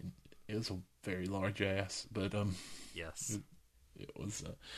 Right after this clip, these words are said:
Speaker 1: and we got to yell at them too. It wasn't that bad. I had no idea who they were wrestling. I know Cheeseburger is a thing, but
Speaker 2: <laughs>
Speaker 1: he's not a thing for me.
Speaker 2: Yeah, that, that was the low light of the match. The, uh, random face team. Uh,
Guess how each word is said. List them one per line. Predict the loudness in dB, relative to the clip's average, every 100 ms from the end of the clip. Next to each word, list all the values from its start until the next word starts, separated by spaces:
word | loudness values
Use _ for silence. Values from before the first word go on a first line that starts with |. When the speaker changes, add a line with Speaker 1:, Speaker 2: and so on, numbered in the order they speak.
| -6 6
Speaker 1:
and | 12
we |
got | 12 12
to | 6
yell | 6 6
at | 6
them | 6 6
too. | 6 8 6 4
It | 8
wasn't | 8 8 2
that | 2
bad. | 0 0 12
I | 12
had | 12 12
no | 12
idea | 12 12 12
who | 12
they | 12
were | 12
wrestling. | 12 12 10 4 4 4
I |
know | 6
Cheeseburger | 6 8 6 8 6 8
is | 6 6
a | 4
thing, | 6 6 12
but | 12 12
Speaker 2:
<laughs> | 6
Speaker 1:
he's | 2 2
not | 4
a | 6
thing | 8 8
for | 8 6
me. | 6 6
Speaker 2:
Yeah, | 8 6 10
that, | 12 12 12
that | 12
was | 12 10
the | 10
low | 12 12
light | 12 12
of | 10
the | 4
match. | 4 2 0 -12 -2
The, | 0
uh, | 2 -2 -4 -8 _ _ _ _ _
random | 4 4 6 2 0 2
face | 4 4 -4
team. | -4 -4 -4 -8 _ _ -12
Uh, | -10 -8